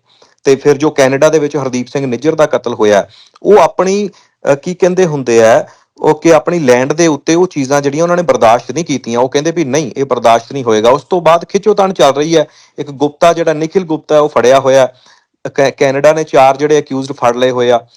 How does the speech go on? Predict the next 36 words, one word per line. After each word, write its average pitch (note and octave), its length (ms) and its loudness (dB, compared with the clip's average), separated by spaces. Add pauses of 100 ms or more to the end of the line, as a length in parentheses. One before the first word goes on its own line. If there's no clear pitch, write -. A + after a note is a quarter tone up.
(180)
ਸੋ - 140 -8
ਉਹਨਾਂ F3 240 0
ਦੇ E3 100 -2
ਕੋਲੋਂ D3+ 240 0
ਪੁੱਛਗਿੱਛ C#3+ 420 -4
ਜਾਰੀ A#2+ 380 0
ਹੈ, C#3+ 60 0
ਤੇ C#3 140 -6
ਜਦੋਂ C3+ 260 -2
ਇਹ F#3 60 -2
ਪੁੱਛਗਿੱਛ D#3 420 -6
ਕੰਪਲੀਟ C#3+ 520 -4
ਹੁੰਦੀ C#3 340 -4
ਹੈ, C3 60 2
ਸਾਰੀ C3 360 0
ਇਹ B2+ 40 -6
ਜਾਣਕਾਰੀ A#2 420 -2
ਬਾਹਰ B2+ 240 2
ਆਉਂਦੀ A#2+ 280 -4
ਹੈ, G#2 160 0 (240)
ਤਾਂ D3 100 2
ਇਹਦੇ E3 180 2
ਵਿੱਚ D#3+ 200 -2
ਵੱਡੇ-ਵੱਡੇ D3 580 -2
ਜਿਹੜੇ D3 220 2
ਰॉ A#2+ 200 4
ਅਧਿਕਾਰੀ, C#3+ 440 -2 (360)
ਇੱਥੋਂ D#3+ 180 -4
ਤੱਕ D#3+ 180 0
ਕਿ - 160 0
ਅਜੀਤ D3 340 -6
ਡੋਵਾਲ C3+ 420 2
ਹੋਰਾਂ D#3 220 -2
ਦਾ C#3+ 100 0
ਨਾਮ A#2+ 240 -4
ਵੀ A#2+ 160 -10